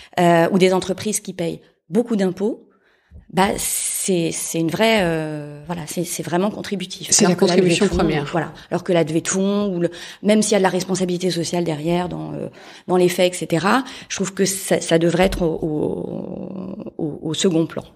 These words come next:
Speaker 1: Voilà.
Speaker 2: Oui, c'est-à-dire qu'en fait, en fait, la vraie responsabilité, c'est d'abord la création d'emplois,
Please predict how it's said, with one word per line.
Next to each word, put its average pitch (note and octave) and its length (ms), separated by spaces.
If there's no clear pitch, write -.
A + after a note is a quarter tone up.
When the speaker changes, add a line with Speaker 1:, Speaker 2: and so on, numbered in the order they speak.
Speaker 1:
Voilà. G3 160
Speaker 2:
Oui, F3+ 100
c'est-à-dire F#3 260
qu'en F#3+ 120
fait, A3+ 180
en - 40
fait, A3+ 180
la F3 100
vraie G3 220
responsabilité, F#3+ 600
c'est G3+ 180
d'abord F3 260
la F3+ 80
création E3+ 420
d'emplois, E3 480